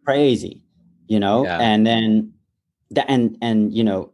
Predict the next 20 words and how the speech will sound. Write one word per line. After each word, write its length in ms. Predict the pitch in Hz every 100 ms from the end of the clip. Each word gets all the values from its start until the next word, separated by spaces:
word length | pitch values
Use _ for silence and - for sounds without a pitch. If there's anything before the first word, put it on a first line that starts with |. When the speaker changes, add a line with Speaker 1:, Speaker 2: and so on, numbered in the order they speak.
| _
Speaker 1:
that's 300 | - 107 -
why 200 | 151 127
I 140 | 104 98
listen 480 | 95 117 - 104 98
to 440 | - 107 104 101
a 80 | 98
lot 200 | 104 104
more 200 | 104 92
soul, 720 | - - 135 135 135 135 135 95
blues, 720 | 104 117 123 120 120 113 -
funk, 560 | - 127 117 113 110 - _ _ 101
disco, 720 | 123 117 - 117 117 113 110 - _ _ _ _ _
um, 520 | 98 98 95 90 85 82 _ _ _ _ _ _ _ _ _
because 520 | 117 120 123 113 98
they 160 | 90 147
spoke 520 | 147 - - 120 147
about 460 | 120 104 110 - -
some 300 | - 98 85
real 380 | 160 123 120 120
shit, 480 | - 190 262 -